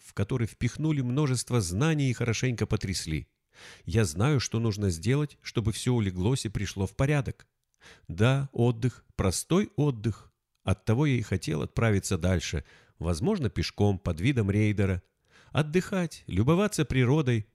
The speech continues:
тем более весна, единиться с ней. Отдохнуть не только телом, но и душой.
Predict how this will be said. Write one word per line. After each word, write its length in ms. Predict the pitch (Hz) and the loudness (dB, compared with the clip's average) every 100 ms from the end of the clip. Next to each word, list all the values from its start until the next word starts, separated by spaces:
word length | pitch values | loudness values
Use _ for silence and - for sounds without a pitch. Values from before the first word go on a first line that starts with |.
| _ | _
тем 260 | - 123 117 | -2 0 2
более 280 | 143 123 | 2 2
весна, 640 | 90 92 - 87 101 85 - _ _ - | 2 0 0 0 2 0 -4 _ _ -6
единиться 720 | 92 165 139 98 123 - 101 | -2 0 2 2 0 0 -4
с 120 | - | -2
ней. 300 | 101 85 85 _ _ - - - | -2 -2 -4 _ _ -20 -20 -14
Отдохнуть 640 | - 107 110 151 - 190 - | -2 0 2 -2 0 0 0
не 120 | 143 | -2
только 400 | - 147 165 143 | 2 2 2 -2
телом, 460 | - 117 98 80 69 | -2 0 0 -2 -4
но 200 | 80 95 | -2 0
и 80 | 95 | 0
душой. 600 | 90 - 76 73 - | -2 -2 -4 -4 -6